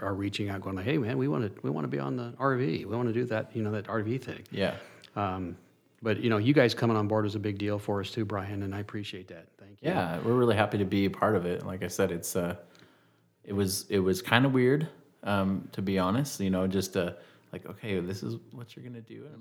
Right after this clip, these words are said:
Speaker 1: It's
Speaker 2: And
Speaker 1: different. Mm-hmm.
Speaker 2: yeah, but I mean, you know, you're the one that had to go to the R V thing and be like, "So, can I borrow a hundred thousand dollar R V for this idea I
Speaker 1: Um,
Speaker 2: have?"
Speaker 1: how about a
Speaker 2: <laughs>
Speaker 1: four hundred thousand dollar
Speaker 2: Okay, well,
Speaker 1: R V? <laughs>
Speaker 2: there you go, four hundred thousand. So, so there you go. I didn't feel as inti-,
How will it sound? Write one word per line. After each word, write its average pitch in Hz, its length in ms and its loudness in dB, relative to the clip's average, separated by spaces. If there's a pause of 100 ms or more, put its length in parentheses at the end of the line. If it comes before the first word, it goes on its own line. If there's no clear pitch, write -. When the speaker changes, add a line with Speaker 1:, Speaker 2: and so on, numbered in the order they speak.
Speaker 1:
It's - 140 -2
Speaker 2:
And 107 100 4
Speaker 1:
different. - 320 0
Mm-hmm. 120 260 0
Speaker 2:
yeah, 117 320 6
but 147 160 6
I 143 40 6
mean, 135 360 6 (480)
you 127 100 4
know, 98 220 4 (160)
you're 123 180 8
the 120 100 8
one 117 140 8
that 110 80 4
had 117 140 6
to 110 60 6
go 110 180 10
to 107 60 10
the 104 100 6
R 104 160 8
V 107 200 6
thing 104 280 4
and 98 100 4
be 95 60 4
like, 95 160 0
"So, 175 360 2
can - 160 -2
I 92 60 0
borrow 98 400 6
a 113 60 8
hundred 135 320 2
thousand 127 300 4
dollar 117 220 8
R 101 180 6
V 104 220 2
for 110 140 -2
this 95 240 0
idea 101 420 2
I 104 40 2
Speaker 1:
Um, 110 220 6
Speaker 2:
have?" - 100 4
Speaker 1:
how 127 100 2
about 127 160 8
a 107 60 6
Speaker 2:
<laughs> 165 200 0
Speaker 1:
four 135 120 6
hundred 107 300 2
thousand 107 340 8
dollar 120 120 12
Speaker 2:
Okay, 127 140 10
well, 120 100 12
Speaker 1:
R 120 40 10
V? 151 320 10
<laughs> - 80 -2
Speaker 2:
there - 140 12
you 123 80 8
go, - 140 12
four 123 240 8
hundred 120 240 8
thousand. 98 400 8
So, 120 160 8 (300)
so 139 140 6
there 131 140 12
you 120 80 12
go. 95 200 8
I 98 100 6
didn't 131 180 8
feel 139 180 10
as 117 120 8
inti-, 120 280 6